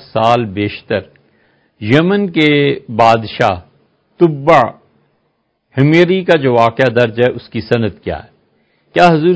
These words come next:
صلی اللہ علیہ وسلم مدینہ منورہ میں ہجرت کرنے کے بعد اسی کے مکان میں تشریف لائے اور وہیں قیام کیا،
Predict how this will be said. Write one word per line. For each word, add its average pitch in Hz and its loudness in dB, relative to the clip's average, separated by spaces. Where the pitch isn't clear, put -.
صلی 139 -2
اللہ 135 0
علیہ 135 4
وسلم 135 -6
مدینہ 123 -4
منورہ 117 -2
میں 131 -2
ہجرت 143 -2
کرنے 117 -4
کے 107 -2
بعد 107 2
اسی 156 -6
کے 160 -2
مکان 139 -4
میں 131 -6
تشریف 123 -10
لائے 123 2
اور 117 0
وہیں 110 -4
قیام 123 -4
کیا، 117 0